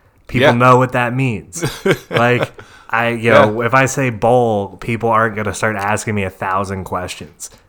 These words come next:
Speaker 1: about, like, what a bowl is. People there
Speaker 2: Exactly.
Speaker 1: understand hookah and what we're all there for. Like,
Speaker 2: <laughs>
Speaker 1: and I'm pretty
Speaker 2: The
Speaker 1: convinced, to be honest, that a lot of these, sh-, like, like, at least in the U S, several of these shows are,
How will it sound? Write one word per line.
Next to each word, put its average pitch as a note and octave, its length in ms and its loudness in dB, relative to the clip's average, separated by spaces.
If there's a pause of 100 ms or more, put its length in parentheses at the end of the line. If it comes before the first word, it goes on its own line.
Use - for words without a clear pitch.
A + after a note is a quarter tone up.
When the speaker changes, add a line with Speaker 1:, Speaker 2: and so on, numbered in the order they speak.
(120)
Speaker 1:
about, F#2+ 300 -2
like, F#2+ 120 -4
what F2+ 280 -4
a F2 40 -4
bowl E2 440 -12
is. G#2 360 -18 (460)
People A2+ 260 -2
there G#2+ 440 0
Speaker 2:
Exactly. G2 120 -4
Speaker 1:
understand G2+ 540 -4
hookah F#2+ 320 -6
and F2+ 120 -6
what F2 140 -10
we're F2+ 140 -8
all E2+ 100 -6
there E2+ 220 -8
for. E2 400 -14
Like, F#2+ 260 -20 (140)
Speaker 2:
<laughs> - 960 -8
Speaker 1:
and C#3+ 100 2
I'm A3+ 160 4
pretty A#3 220 4
Speaker 2:
The A3 100 2
Speaker 1:
convinced, C#3+ 420 0
to D3+ 60 -2
be A#2 160 -2
honest, B2+ 360 -2
that A2+ 120 2
a A2 60 4
lot A#2 180 6
of A2+ 140 -2
these, A2 200 -4
sh-, - 120 -10
like, G#2 340 -4
like, G2 200 -6
at A#2 80 -2
least D3 200 0
in C#3 60 2
the A#2 140 0
U G2+ 160 2
S, G#2+ 220 2
several G#2 440 0
of F#2+ 80 -4
these G2 180 -6
shows G2 460 -2
are, F2+ 260 -6